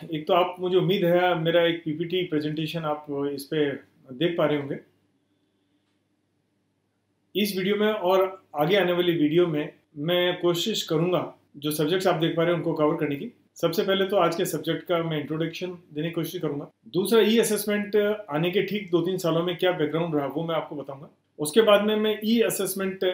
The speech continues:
scheme के बारे में बहुत विस्तृत चर्चा करूंगा और मेरी पूरी कोशिश करूंगा कि ये, अ, इसकी niceties या इसकी technicalities आपको समझ में आए।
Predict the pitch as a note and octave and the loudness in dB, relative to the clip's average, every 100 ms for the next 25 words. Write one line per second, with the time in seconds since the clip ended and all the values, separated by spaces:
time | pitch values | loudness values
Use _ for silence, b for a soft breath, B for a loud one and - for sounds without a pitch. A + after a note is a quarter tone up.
0 | F3+ D3 - F#3 F3 F#3 D#3+ D#3+ E3+ C#3+ | -2 -10 -4 -4 -2 -2 0 -2 -4 -2
1 | E3 D3+ C#3+ C#3+ F#3+ F#3 D#3 E3+ D3+ C#3+ | -2 -2 -4 -2 -2 -2 -4 -4 -4 -6
2 | C3+ D#3 _ _ C#3 C#3+ E3 E3+ F3+ G#3 | -8 -18 _ _ -8 -4 -4 -2 -4 0
3 | F#3+ E3 F#3 E3+ D#3+ E3 E3 D#3+ D3+ D3+ | 0 0 0 0 0 -2 0 0 -2 -6
4 | D3+ D3+ D3 D3 _ _ - C#3 C#3 C3+ | -2 0 0 -4 _ _ -14 -10 -8 -8
5 | C3+ C3+ - D3 C3+ C#3 D3+ E3+ E3 D#3 | -8 -10 -10 -8 -6 -6 -2 0 0 -4
6 | C#3+ D3 D3 C#3 - - D3 D3 D#3 D#3 | -6 0 2 0 -6 -12 -6 -4 -4 -4
7 | E3 F3 D#3+ D3+ D3+ D3 D3 D3+ C#3 | -2 -2 -2 -4 -6 -10 -10 -10 -12